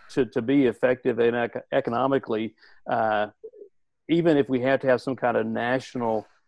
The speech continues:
uh, emergency mentality for the, the location that's having the outbreak, send them respirators and understand they're gonna have to shut down and get everybody in to save lives and all that,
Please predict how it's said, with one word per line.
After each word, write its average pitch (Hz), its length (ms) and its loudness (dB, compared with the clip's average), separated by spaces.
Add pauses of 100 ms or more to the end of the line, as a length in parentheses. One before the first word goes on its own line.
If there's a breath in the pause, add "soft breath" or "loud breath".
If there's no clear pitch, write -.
(300)
uh, 110 400 -6
emergency 131 800 0
mentality 127 540 0
for 135 540 0 (640)
the, 113 320 -4
the 120 80 -6
location 127 580 0
that's 110 160 -8
having 127 340 0
the 110 100 -4
outbreak, 113 440 -2
send 143 240 0
them 120 140 -2
respirators 117 800 0
and 113 140 -4
understand 120 460 -2
they're 127 100 2
gonna 123 100 -2
have 113 100 -2
to 110 80 -12
shut 120 340 0
down 120 280 -4
and 107 120 -8
get 110 100 -4
everybody 113 440 -4
in 120 260 -4
to 117 100 -18
save 110 300 -4
lives 113 340 0
and 113 100 -8
all 110 160 -2
that, 117 300 -2